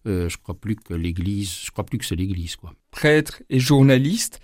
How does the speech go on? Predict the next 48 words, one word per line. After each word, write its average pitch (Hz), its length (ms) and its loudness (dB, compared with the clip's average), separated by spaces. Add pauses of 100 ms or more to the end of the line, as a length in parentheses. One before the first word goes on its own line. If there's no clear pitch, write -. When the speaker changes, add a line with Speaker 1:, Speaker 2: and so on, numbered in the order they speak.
Speaker 2:
ces - 180 -2
deux 135 380 2
identités 143 680 0
qui - 200 -14
sont 147 840 2
clairement 160 320 2
distinctes, 185 600 0
qui 180 100 -6
peuvent 175 240 -2
parfois - 280 0
frotter 220 680 -4
aussi 226 240 -2
un 208 80 2
petit 202 180 -2
peu ? 214 220 -2
Speaker 1:
Oui, 131 160 2
sans 156 140 0
doute 120 160 0
que - 100 -10
ça 104 140 -4
doit 98 140 -2
frotter 95 360 -6
un 90 100 0
petit 85 140 -8
peu, 147 220 -4
ça - 140 -8
certainement, 110 480 -4
mais 117 100 -2
ça - 160 -10
ce - 140 -12
n'est 90 40 -8
pas 87 140 -12
négatif 90 460 -8
nécessairement. 92 580 -6 (460)
Je 123 80 2
n'aime 135 120 6
pas 165 120 2
tellement 147 280 6
de 127 80 4
parler 123 280 2
du 120 100 2
mot 120 160 6
d'identité, 123 840 2
est-ce 95 140 -4
que 113 120 -6
c'est 110 160 -2
vraiment 104 340 0
identité ? 104 840 0